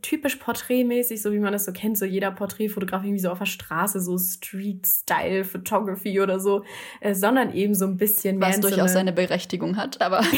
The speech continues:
Speaker 1: Ja, ähm,
Speaker 2: alles eine Frage dessen, wie man's macht.
Speaker 1: Ja, absolut.
Speaker 2: Aber es gibt so ein Klischee, ich weiß, was du
Speaker 1: Ja,
Speaker 2: meinst.
Speaker 1: ja, ich glaub, wir haben dieselben Bilder im Kopf. <laughs>
Speaker 2: <laughs>
Speaker 1: Nee, aber die kommen dann halt so bewusst, äh, glaub ich, auf mich zu, dann um das irgendwie so ein bisschen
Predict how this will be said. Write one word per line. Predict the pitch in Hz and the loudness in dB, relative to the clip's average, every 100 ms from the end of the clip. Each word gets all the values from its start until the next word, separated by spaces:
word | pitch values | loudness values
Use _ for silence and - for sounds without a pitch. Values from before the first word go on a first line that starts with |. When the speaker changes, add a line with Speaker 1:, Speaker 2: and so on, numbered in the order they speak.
| - - 247 - 269 - - - - - 523 311 | 2 2 0 -2 -12 -12 -14 -10 -4 -2 2 0
Speaker 1:
Ja, | 226 208 202 226 311 - - - | 2 2 2 -2 -8 -10 -8 0
ähm, | 196 202 | 2 4
Speaker 2:
alles | 220 262 | 4 4
eine | 269 | 4
Frage | 262 208 208 | 4 4 4
dessen, | 208 208 | 4 4
wie | |
man's | 185 180 | 2 2
macht. | 170 170 196 208 | 0 -2 0 2
Speaker 1:
Ja, | 185 175 160 - _ _ | 4 2 0 -8 _ _
absolut. | 196 190 185 | -6 -2 0
Speaker 2:
Aber | 196 | 2
es | 208 | 4
gibt | 262 247 | 2 4
so | 240 | 4
ein | |
Klischee, | 233 233 226 - 190 | 4 4 4 6 6
ich | 185 | 6
weiß, | 185 175 | 4 2
was | 180 | 2
du | 214 | 2
Speaker 1:
Ja, | 233 220 202 | 4 4 4
Speaker 2:
meinst. | 208 208 | 4 4
Speaker 1:
ja, | 208 196 | 4 4
ich | 214 | 2
glaub, | 226 | 2
wir | 202 | 2
haben | 214 | 2
dieselben | 208 180 165 175 | 2 2 2 2
Bilder | 170 156 | 0 0
im | 165 180 | 0 2
Kopf. | 165 - - - | 0 0 -2 2
<laughs> | 370 370 - 302 | 4 4 2 2
Speaker 2:
<laughs> | 262 294 370 381 - 311 | 4 6 6 4 2 2
Speaker 1:
Nee, | 226 214 | 4 4
aber | 220 | 4
die | 214 214 | 2 -2
kommen | - 294 | -4 0
dann | 285 269 | 0 0
halt | 233 | 0
so | 233 | -2
bewusst, | 214 208 190 254 - - - | 0 -2 0 2 2 0 -2
äh, | 208 202 | 0 2
glaub | 202 208 | 2 0
ich, | 214 | -2
auf | 208 208 | -4 -2
mich | 214 208 | -4 -2
zu, | - | -4
dann | 202 196 190 | -2 -2 -2
um | 202 | -2
das | 190 190 | 0 0
irgendwie | - 202 196 | 0 0 0
so | 190 | 0
ein | |
bisschen | 196 - 185 185 - | 0 -2 -2 -4 -8